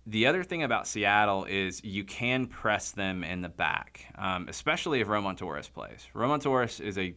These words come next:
great physical specimen at center back. He's not great with the ball at his feet. He, he will turn it over,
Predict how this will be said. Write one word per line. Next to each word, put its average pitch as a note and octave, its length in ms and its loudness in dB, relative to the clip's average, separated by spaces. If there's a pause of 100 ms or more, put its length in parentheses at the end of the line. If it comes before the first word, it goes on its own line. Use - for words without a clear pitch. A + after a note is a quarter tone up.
(120)
great G#2 440 0 (180)
physical G2 840 -2 (640)
specimen F#2+ 640 -2
at - 120 -8
center F#2 240 0
back. C#2 380 -6
He's F#2+ 180 -8
not B2 260 4
great A2+ 160 4
with F#2 80 -6
the F#2 80 -10
ball F2+ 220 0
at C2+ 60 -10
his - 100 -18
feet. - 260 -16 (100)
He, G2+ 280 -6
he G#2+ 180 2
will A#2 240 2
turn A2 220 0
it F#2 80 -2
over, C#2 320 -10